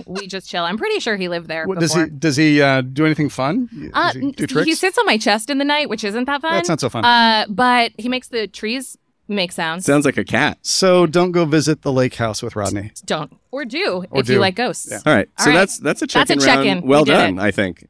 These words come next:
Speaker 3: uh, for the Austin edition.
Speaker 1: All right.
Speaker 3: Mm, all right. I'm gonna break into workplace myths. So there are There've gotta be thousands of, of myths about work right now that are holding us back. But today we picked five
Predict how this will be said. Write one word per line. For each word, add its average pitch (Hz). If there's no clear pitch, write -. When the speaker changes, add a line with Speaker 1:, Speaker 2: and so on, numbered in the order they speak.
Speaker 3:
uh, 101
for 107
the 104
Austin 107
edition. 101
Speaker 1:
All 247
right. 202
Speaker 3:
Mm, 143
all 151
right. 151
I'm 156
gonna 214
break 170
into 151
workplace 139
myths. 117
So 139
there 151
are 135
There've 127
gotta 160
be 113
thousands 120
of, 98
of 101
myths 107
about 104
work 107
right 104
now 107
that 104
are 101
holding 104
us 98
back. 110
But 123
today 143
we 156
picked 139
five 127